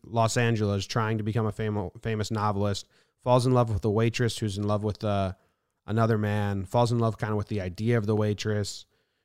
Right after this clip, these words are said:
has to struggle with that, and it's just kinda like, you know, very, it's literature. There's not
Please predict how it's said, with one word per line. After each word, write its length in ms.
has 200
to 80
struggle 480
with 160
that, 540
and 300
it's 100
just 120
kinda 200
like, 280
you 80
know, 80
very, 1120
it's 100
literature. 400
There's 120
not 220